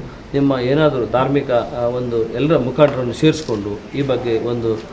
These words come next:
ಒಳ್ಳೆಯಾದ ಚಿಂತನೆ ಮಾಡಿಕೊಂಡು ಸರ್ಕಾರದ ಮೂಲಕವೇ ಆಗಿರ್ಬೋದು ಮಾಡಿ ಮಾಡಬೇಕು ನಮ್ಮ ನಿಲುವು. ಆ ಬಗ್ಗೆ ನನ್ನ ಎಲ್ಲ ರೀತಿಯ ಸಹಕಾರ ನಾವಿರ್ಬೋದು, ನಮ್ಮ, ಆ, ಕಾಂಗ್ರೆಸ್ ಪಕ್ಷ ಇರ್ಬೋದು, ಕಾರ್ಕಳ ತಾಲೂಕು, ನಾವೆಲ್ಲರೂ ಏಕಮತದಲ್ಲಿ ಆ ಬಗ್ಗೆ ಸಂಪೂರ್ಣ ಸಹಕಾರ. ಮುಂಚಿನಲ್ಲೂ ಅದನ್ನೇ ಮಾ-, ಅದು ಕಂಪ್ಲೀಟ್ ಆಗಬೇಕು, ನಾವು ಎಲ್ಲೂ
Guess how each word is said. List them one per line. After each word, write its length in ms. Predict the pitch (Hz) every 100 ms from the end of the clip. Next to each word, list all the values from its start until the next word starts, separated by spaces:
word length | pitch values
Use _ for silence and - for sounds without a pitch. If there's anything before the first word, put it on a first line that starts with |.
| - 139
ಒಳ್ಳೆಯಾದ 400 | 160 156 120 104
ಚಿಂತನೆ 440 | - 143 156 127
ಮಾಡಿಕೊಂಡು 420 | 110 104 104 104
ಸರ್ಕಾರದ 400 | 175 190 202 185
ಮೂಲಕವೇ 480 | 160 156 151 143 127
ಆಗಿರ್ಬೋದು 720 | 117 120 107 92 85 - - -
ಮಾಡಿ 220 | 131 151 139
ಮಾಡಬೇಕು 400 | 127 127 113 151
ನಮ್ಮ 220 | 131 127
ನಿಲುವು. 320 | 117 117 101 - - -
ಆ 80 | 143
ಬಗ್ಗೆ 240 | 151 147
ನನ್ನ 200 | 135 135
ಎಲ್ಲ 360 | 123 110 147 208
ರೀತಿಯ 320 | 190 165 143 - -
ಸಹಕಾರ 280 | 131 131 113
ನಾವಿರ್ಬೋದು, 580 | 123 131 120 120 151
ನಮ್ಮ, 200 | 127 127
ಆ, 40 | 120 120 120 117 107 104 95
ಕಾಂಗ್ರೆಸ್ 300 | 131 143 139
ಪಕ್ಷ 220 | 127 -
ಇರ್ಬೋದು, 240 | 123 104 117
ಕಾರ್ಕಳ 280 | 120 120
ತಾಲೂಕು, 380 | - 101 - - - - -
ನಾವೆಲ್ಲರೂ 560 | 135 143 135 170 190 147
ಏಕಮತದಲ್ಲಿ 680 | 135 180 185 139 131 127 165
ಆ 60 |
ಬಗ್ಗೆ 240 | 127 131 123
ಸಂಪೂರ್ಣ 440 | 135 143 180 175
ಸಹಕಾರ. 280 | 139 120 113
ಮುಂಚಿನಲ್ಲೂ 480 | 123 170 233 214 190
ಅದನ್ನೇ 260 | 185 202
ಮಾ-, 160 | 170 120
ಅದು 180 | 139 170
ಕಂಪ್ಲೀಟ್ 360 | 123 147 190
ಆಗಬೇಕು, 300 | 196 196 190
ನಾವು 220 | 151 151
ಎಲ್ಲೂ 200 | 156 170